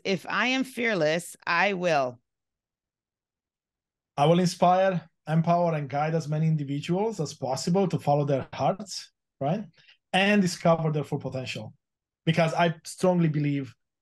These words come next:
Speaker 2: that all of us are amazing beings, unique beings, and we have so much potential that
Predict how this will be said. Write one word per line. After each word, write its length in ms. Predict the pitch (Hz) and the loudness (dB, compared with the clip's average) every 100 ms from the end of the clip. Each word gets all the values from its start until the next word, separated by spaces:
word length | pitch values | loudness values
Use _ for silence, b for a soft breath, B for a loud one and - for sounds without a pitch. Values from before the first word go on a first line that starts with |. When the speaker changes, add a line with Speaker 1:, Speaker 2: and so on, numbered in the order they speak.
| _ _ _ | _ _ _
Speaker 2:
that 160 | - 190 - | -6 -6 0
all 180 | 160 | 2
of 100 | 160 | 4
us 240 | 160 160 - | 2 0 -2
are 80 | 139 | -4
amazing 380 | 139 143 135 | -2 -4 -4
beings, 380 | 131 135 147 139 | -2 0 0 0
unique 240 | 135 143 123 | -2 -2 -2
beings, 340 | 131 147 151 | 0 0 0
and 80 | 139 | 0
we 80 | 135 | -2
have 140 | 135 | -4
so 260 | - - 156 | -6 0 2
much 240 | 156 156 | 2 0
potential 560 | 151 147 143 147 156 147 | -6 -4 -4 -2 -2 -2
that 280 | 139 135 | -2 -4